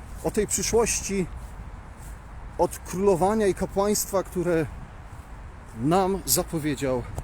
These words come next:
jako swojej oblubienicy. Czy ja jestem dzisiaj tym, który tego wszystkiego oczekuje? Czy jestem tym, który znosi wszelkie przeciwności, prześladowania ze strony rodziny?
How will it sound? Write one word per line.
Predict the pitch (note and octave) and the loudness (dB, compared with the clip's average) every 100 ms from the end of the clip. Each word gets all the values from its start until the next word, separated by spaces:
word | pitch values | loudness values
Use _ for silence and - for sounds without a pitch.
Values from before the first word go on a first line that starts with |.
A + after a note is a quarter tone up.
| - | -2
jako | D3+ - C#3+ | -2 0 -2
swojej | - D#3 D#3 | -2 0 0
oblubienicy. | C#3 C3+ C3+ C3+ B2+ - G#2+ - - - - - - - - - - - - - - - | 0 -2 -2 0 0 -2 -6 -8 -12 -14 -14 -14 -12 -12 -12 -12 -12 -14 -14 -14 -14 -8
Czy | - D3+ D#3 | -2 2 4
ja | C#3+ E3 G3 | 6 6 8
jestem | G#3+ G#3+ - G3+ | 6 6 4 4
dzisiaj | F3 G3 G#3+ F3+ | 2 0 0 2
tym, | F#3+ G3 | 2 2
który | G3 G3+ F#3 F3 - - - - - - - - | 0 0 2 2 -2 -10 -14 -14 -16 -16 -6 0
tego | D#3+ F3 | 2 2
wszystkiego | - - F#3 D#3+ | 0 0 0 0
oczekuje? | D3+ - C#3+ C#3+ C3+ F3 | 0 -2 -6 -4 -2 -2
Czy | - C3+ C3 - - - - - - - - - | -4 -2 -4 -4 -12 -14 -16 -16 -16 -14 -10 -2
jestem | C3+ F#3 D3+ | 2 4 4
tym, | F3+ F#3 | 2 2
który | E3 F3+ | 2 2
znosi | D#3 E3 F3+ F#3 | 4 2 2 0
wszelkie | - G3 E3+ G3 | 2 2 2 0
przeciwności, | - - F3+ F3 F#3 - F#3+ | 0 0 0 0 -2 -2 -2
prześladowania | - E3 E3+ D#3 D#3 E3+ E3+ | -2 0 0 0 0 0 -2
ze | D3+ | -2
strony | - E3+ D#3 C#3 | -2 -2 -2 0
rodziny? | C3 B2 D3+ F#3+ | 0 -2 -4 -4